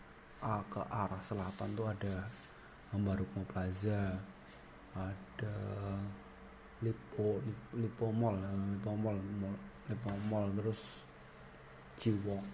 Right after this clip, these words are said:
Ciwok, eh, Ciwok yang, Ciwok malah, eh, jadi U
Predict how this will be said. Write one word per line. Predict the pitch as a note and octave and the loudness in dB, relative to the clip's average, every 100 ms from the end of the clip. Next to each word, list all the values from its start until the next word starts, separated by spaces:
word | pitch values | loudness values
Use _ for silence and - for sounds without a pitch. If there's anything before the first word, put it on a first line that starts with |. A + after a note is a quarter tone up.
| - | -2
Ciwok, | G#2+ G2+ G#2 - - A2+ | 0 4 2 0 -4 -4
eh, | F#2+ F2 C3 - | -2 -4 -6 -6
Ciwok | - G2+ A2 G#2+ G2+ - - - | -2 -2 0 2 0 -2 -12 -2
yang, | A2+ G2+ G2+ G2 G2+ - - | 2 2 2 -2 -4 -4 0
Ciwok | A2 - | 2 4
malah, | G2 F#2+ G2 - - - - - - - - | 4 2 0 -10 -16 -18 -18 -16 -16 -16 -4
eh, | A#2 G2+ G2+ G2 | 0 2 2 2
jadi | G#2+ | 2
U | G#2+ | 2